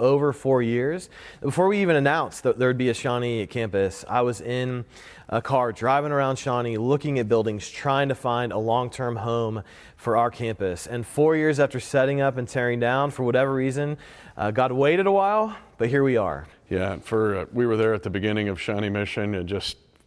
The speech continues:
Speaker 2: Sunday after Sunday after Sunday, thinking,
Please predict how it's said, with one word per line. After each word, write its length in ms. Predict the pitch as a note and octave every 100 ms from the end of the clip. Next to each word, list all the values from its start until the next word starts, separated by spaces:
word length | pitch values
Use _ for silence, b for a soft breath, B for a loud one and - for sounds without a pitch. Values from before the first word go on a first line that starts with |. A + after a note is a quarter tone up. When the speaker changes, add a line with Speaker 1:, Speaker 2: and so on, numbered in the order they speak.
| -
Speaker 2:
Sunday 400 | - A2 G#2+ G2
after 220 | F#2+ G2
Sunday 380 | - A#2 G#2 G2
after 180 | F2+ F2+
Sunday, 640 | - G#2 G2+ F2+ E2+ E2 - B B B _
thinking, 500 | G#2 G2+ G2+ F#2+